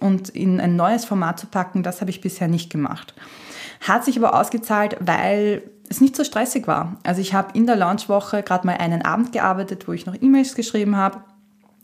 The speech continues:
Aber sonst hatte ich da Freizeit. Und bei ähnlichen Aktionen bin ich früher wirklich jeden Tag bis spät abends gesessen, bis ich irgendwann erledigt ins Bett gefallen bin.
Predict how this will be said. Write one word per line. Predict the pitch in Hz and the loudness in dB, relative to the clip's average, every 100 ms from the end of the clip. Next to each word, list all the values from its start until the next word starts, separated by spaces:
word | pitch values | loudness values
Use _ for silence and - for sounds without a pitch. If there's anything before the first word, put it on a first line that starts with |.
| - | -14
Aber | - 196 196 190 | 0 4 6 4
sonst | 190 190 185 196 - | 4 2 2 0 -2
hatte | 190 185 | -2 0
ich | 196 - | -4 -2
da | 202 | -2
Freizeit. | - 185 220 - 160 160 - - - | 0 0 0 0 -2 -2 -10 -16 -14
Und | - 202 196 | 0 2 4
bei | - 185 | 4 4
ähnlichen | 190 233 226 | 4 2 2
Aktionen | 208 208 - - 185 190 196 196 196 196 - - | -2 -4 -10 -4 0 2 2 2 2 0 -4 -4
bin | 208 196 | -2 0
ich | 196 | -2
früher | - 185 190 180 | -4 0 2 0
wirklich | 185 180 - | -2 -6 -6
jeden | 196 202 | -4 -4
Tag | - 170 170 - | -4 -6 -6 -6
bis | 175 | -14
spät | - - 175 180 | -12 -8 -6 -4
abends | 165 170 175 - | -4 -2 -4 -6
gesessen, | 170 - 160 160 - 165 165 165 | -8 -4 -4 -4 -4 -2 -2 -4
bis | 175 | -8
ich | 165 - | -10 -4
irgendwann | 170 160 160 151 | -2 0 -2 -2
erledigt | 156 147 147 | -2 -2 -2
ins | 160 - | -4 -4
Bett | 143 | -8
gefallen | - 151 143 - | -8 -6 -6 -4
bin. | 147 - | -6 -6